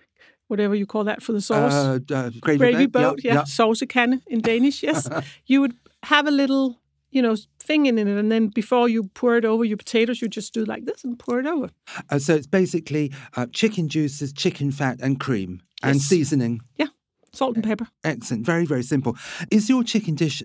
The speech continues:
Speaker 2: the sort of thing that you would enjoy for Sunday lunch in Denmark?
Speaker 1: We don't really have Sunday lunch. We are more into Saturday. So you have the open sandwiches for Saturday lunch, and then you have a dinner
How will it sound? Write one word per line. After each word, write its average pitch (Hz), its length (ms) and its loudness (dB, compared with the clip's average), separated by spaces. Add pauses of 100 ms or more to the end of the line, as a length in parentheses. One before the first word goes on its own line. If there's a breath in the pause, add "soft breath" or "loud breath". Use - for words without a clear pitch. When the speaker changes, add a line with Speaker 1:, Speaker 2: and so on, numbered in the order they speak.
Speaker 2:
the 143 360 -4
sort 139 220 -6
of 127 60 -10
thing 143 180 -2
that 117 100 -8
you 139 140 -6
would 127 120 -4
enjoy 131 300 -2
for 120 120 -10
Sunday 127 400 -2
lunch 120 720 -4 (360)
in 98 220 -10
Denmark? 87 760 -12 (200)
Speaker 1:
We 262 200 0
don't 330 320 0
really 277 280 2
have 214 260 0 (260)
Sunday 175 460 -4
lunch. - 480 -10 (360)
We 233 160 2
are 269 40 2
more 269 280 2
into 247 220 0
Saturday. 233 480 -2 (240)
So 208 360 0
you 208 200 0
have 196 220 -2
the 214 80 -2
open 226 180 2
sandwiches 220 500 0
for - 100 -10
Saturday 262 440 0
lunch, 196 300 -2
and 190 100 -2
then 196 140 0
you 202 80 0
have 196 200 -2
a 196 260 -2 (260)
dinner 233 380 2